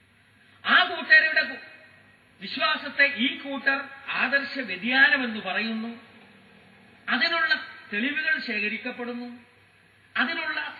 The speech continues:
സി ഡികൾ തയ്യാറാക്കപ്പെടുന്നു, അത് ജനങ്ങളുടെ മുമ്പാകെ പ്രദർശിപ്പിക്കുന്നു. പലപ്പോഴും സഭ്യമായ വാക്കുകൾ വിട്ടുകൊണ്ട് അസഭ്യത്തിലേക്ക്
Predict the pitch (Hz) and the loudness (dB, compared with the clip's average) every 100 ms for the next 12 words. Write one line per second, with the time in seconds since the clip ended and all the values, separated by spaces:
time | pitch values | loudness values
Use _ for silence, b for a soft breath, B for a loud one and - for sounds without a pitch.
0 | - 247 294 320 311 320 240 208 240 254 | -2 0 0 0 0 0 2 4 4 4
1 | 254 240 247 247 254 247 - - - - | 2 -8 -10 -8 -10 -14 -18 -20 -20 -20
2 | _ _ _ _ _ _ _ 202 247 330 | _ _ _ _ _ _ _ 2 2 2
3 | 339 202 214 262 302 320 311 294 277 262 | 0 0 2 2 2 2 4 2 0 2
4 | 262 214 - 175 220 226 262 269 262 247 | 2 0 -8 -6 -6 -4 -6 -6 -8 -8
5 | 247 254 226 - _ _ _ _ _ 226 | -10 -12 -14 -20 _ _ _ _ _ 0
6 | 220 285 - 330 339 294 240 202 208 294 | 2 2 2 0 0 -6 -6 -6 -4 0
7 | 330 311 302 302 302 311 320 - 262 - | 0 0 0 2 2 2 -2 -14 -8 -4
8 | - - - 311 320 240 - 285 277 269 | -2 -4 -4 -2 -2 -4 -8 -6 -4 -2
9 | 277 277 - 233 240 247 285 - 285 269 | -2 -2 -6 -6 -8 -4 -4 -4 -4 -2
10 | 262 277 | -2 -8